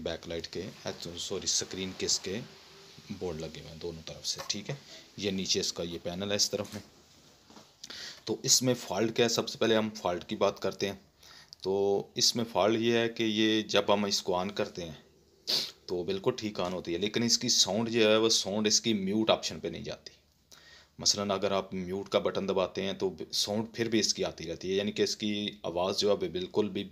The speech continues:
बंद नहीं हो रही। अगर आप उसको वॉल्यूम को ज़ीरो पे कर देते हैं, माइनस पे कर देते हैं, ज़ीरो पे, फिर भी इसकी आवाज़ आती रहती है, ठीक है।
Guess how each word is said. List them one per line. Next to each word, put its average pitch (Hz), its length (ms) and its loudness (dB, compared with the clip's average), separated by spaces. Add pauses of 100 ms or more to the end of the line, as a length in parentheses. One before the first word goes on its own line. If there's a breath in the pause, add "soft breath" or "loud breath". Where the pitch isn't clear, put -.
बंद 92 200 -2
नहीं 82 260 -6
हो 80 120 -10
रही। - 160 -14 (840 loud breath)
अगर 90 220 2
आप 95 240 4
उसको 98 440 2 (120)
वॉल्यूम 90 360 2
को 101 180 2
ज़ीरो 107 300 0
पे 110 120 2
कर 95 180 0
देते 90 260 -2
हैं, 92 60 0
माइनस 90 440 0
पे 87 160 -6
कर 85 160 -4
देते 80 260 -12
हैं, 87 120 -6
ज़ीरो 87 300 -4
पे, 101 200 2
फिर 107 220 -2
भी 98 120 0
इसकी 85 260 0
आवाज़ 78 240 -6
आती - 200 -14
रहती - 240 -16
है, - 120 -18
ठीक 110 220 -8
है। 151 80 -14